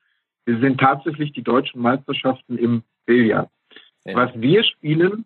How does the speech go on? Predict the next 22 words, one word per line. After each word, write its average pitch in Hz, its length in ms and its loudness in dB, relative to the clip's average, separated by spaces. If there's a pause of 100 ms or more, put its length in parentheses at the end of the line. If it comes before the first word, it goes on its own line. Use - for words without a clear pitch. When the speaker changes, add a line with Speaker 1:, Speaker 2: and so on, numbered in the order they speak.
(120)
Speaker 1:
als 117 240 0
Handicapler 160 800 0
ist 127 200 -4 (220)
Poolbillard. 117 720 -2 (920)
Unser 180 360 2
Tisch 156 400 0
ist - 180 -10
neun 135 340 2
Fuß 180 260 -6
groß, 120 400 2 (260)
hat 98 240 -4
sechs - 280 0
Löcher, 131 440 0 (460)
die 127 80 6
uns 131 180 2
zur 123 140 0
Verzweiflung 113 640 -2
bringen. 82 200 -18 (1200)
Die - 180 -12
zweite 190 480 0 (320)
Billardart 156 880 2 (800)
ist 135 300 -2